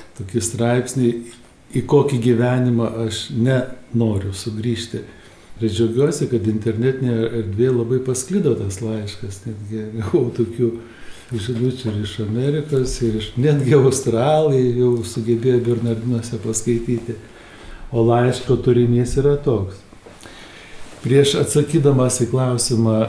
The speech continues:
noriu pasidalinti mintimis apie mūsų Vilties miesto bičiulių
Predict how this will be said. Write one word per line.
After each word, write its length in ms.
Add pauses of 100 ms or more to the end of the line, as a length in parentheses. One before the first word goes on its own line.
(240)
noriu 520
pasidalinti 760
mintimis 800
apie 220
mūsų 400
Vilties 560
miesto 560
bičiulių 600